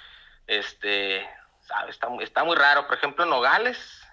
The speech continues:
que es frontera con Arizona. Nogales está aquí a cuatro horas. Nogales tiene dos casos reportados según el, la Secretaría de Salud.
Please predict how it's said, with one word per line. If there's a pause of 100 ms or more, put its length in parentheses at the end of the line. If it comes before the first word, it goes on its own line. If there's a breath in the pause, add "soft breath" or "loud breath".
(140)
que
es
frontera
con
Arizona. (520)
Nogales
está
aquí
a
cuatro
horas. (840 loud breath)
Nogales
tiene
dos
casos
reportados
según
el,
la
Secretaría
de
Salud.